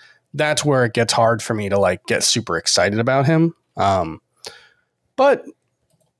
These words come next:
you know, the quality of a lineup can improve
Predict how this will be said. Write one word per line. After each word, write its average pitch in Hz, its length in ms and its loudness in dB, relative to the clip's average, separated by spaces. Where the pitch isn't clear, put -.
you 139 60 0
know, 113 120 0
the 135 140 -2
quality 160 420 2
of 139 140 2
a 139 40 0
lineup 117 420 0
can 117 160 -4
improve 107 760 -6